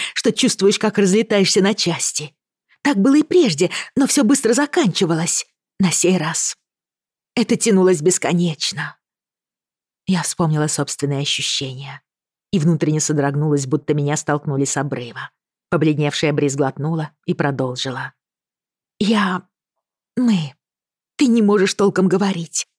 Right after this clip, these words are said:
Едва чувствуешь, что кто-то рядом держит тебя за руку. Но Мэнди, да и Джем чуть сильнее нас с Роджером. Я... мы услышали, как Мэнди воскликнула: «Дедушка, голубая Пикси!» И вдруг все перенеслись.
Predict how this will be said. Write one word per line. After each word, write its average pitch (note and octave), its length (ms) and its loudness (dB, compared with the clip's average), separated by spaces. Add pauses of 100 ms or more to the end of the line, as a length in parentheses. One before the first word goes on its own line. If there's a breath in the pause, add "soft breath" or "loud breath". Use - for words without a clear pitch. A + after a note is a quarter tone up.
(340)
Едва B3+ 360 2
чувствуешь, F#3 440 2
что - 160 -2
кто-то G3 300 0
рядом F#3+ 320 2
держит G3+ 360 2
тебя G3 220 0
за F#3 220 -2
руку. D#3+ 400 -6 (520 loud breath)
Но C4+ 140 2
Мэнди, C4+ 440 2 (280 loud breath)
да - 80 2
и A#3 120 4
Джем F#3 360 2 (180 loud breath)
чуть - 220 0
сильнее D4+ 380 4
нас E3 140 0
с - 100 -2
Роджером. F3 580 0 (560)
Я... A3 380 0 (200)
мы A3+ 420 2 (480)
услышали, G#3+ 500 2
как G3+ 220 -2
Мэнди G3+ 260 4
воскликнула: F#3+ 600 2 (360 loud breath)
«Дедушка, A#3+ 600 2 (180 soft breath)
голубая F4 440 6
Пикси!» G#3 680 -4 (640)
И C#4+ 80 2
вдруг G3 220 2
все F3 200 2
перенеслись. E3+ 840 0